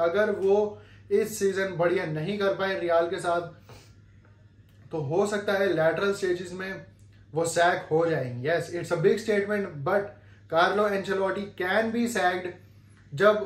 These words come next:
पाँच दस match days रह जाएं Real Madrid के, या फिर at the end of the season, क्योंकि इस season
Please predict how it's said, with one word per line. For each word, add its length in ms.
पाँच 340
दस 220
match 240
days 220
रह 260
जाएं 300
Real 320
Madrid 340
के, 100
या 220
फिर 200
at 260
the 80
end 160
of 140
the 140
season, 360
क्योंकि 220
इस 200
season 380